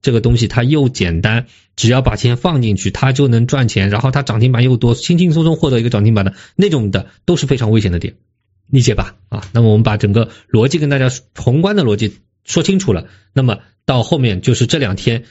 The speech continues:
这两天的是，其实是最不适合去博弈的，因为你不知道美联储那边会说什么，你也不知道他那边就业数据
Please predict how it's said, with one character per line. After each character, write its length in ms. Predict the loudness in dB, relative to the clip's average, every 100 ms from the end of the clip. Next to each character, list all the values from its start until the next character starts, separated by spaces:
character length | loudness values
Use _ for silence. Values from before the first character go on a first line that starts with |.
| _ -4
这 140 | -2
两 320 | 0 -2 -4
天 260 | -2 -2 0
的 220 | 0 0
是， 320 | -2 -2 -2
其 180 | 0 0
实 120 | 0
是 160 | 0 -2
最 160 | -2
不 140 | -2 -2
适 160 | -2
合 120 | -2 0
去 140 | 0
博 200 | 0 2
弈 140 | 2
的， 80 | 2
因 120 | 2
为 80 | 2
你 80 | 0
不 120 | 0
知 80 | 0
道 220 | -2 -6 -12 -6 0
美 80 |
联 120 | 2 2
储 120 | 2
那 80 | 2
边 120 | 0
会 140 | 0
说 240 | -2 -2 0
什 100 | 0
么， 80 |
你 60 | 0
也 100 | 0
不 80 | 0
知 80 | -2
道 80 |
他 140 | 0 0
那 80 | 2
边 100 | 2
就 140 | 2
业 80 | 0
数 140 | 0
据 160 | -2